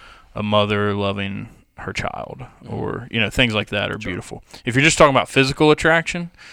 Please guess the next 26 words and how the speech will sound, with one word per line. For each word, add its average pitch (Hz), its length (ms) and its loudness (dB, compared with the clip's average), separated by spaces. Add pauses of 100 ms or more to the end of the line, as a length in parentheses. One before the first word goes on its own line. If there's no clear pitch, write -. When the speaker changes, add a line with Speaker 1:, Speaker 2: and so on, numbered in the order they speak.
(260)
Speaker 1:
um, 110 540 0 (120)
Speaker 2:
Sunsets, - 720 -2
or 123 580 -4
Speaker 1:
Yeah, 294 180 6
yeah, 131 200 6
yeah. 95 260 0
That's, 127 280 2
that's 160 240 4
what 127 80 0
I'm 110 80 0
getting 98 240 -6
at - 180 -8
with 110 200 -2
that. - 280 -6 (220)
So - 120 0
that's 170 200 6
why 143 180 8
I 120 40 6
was 117 160 0
like, - 260 -2
yeah, 160 520 4
I 120 60 -8
think 147 300 -4
a - 40 -2
little 131 260 2
bit, 120 340 4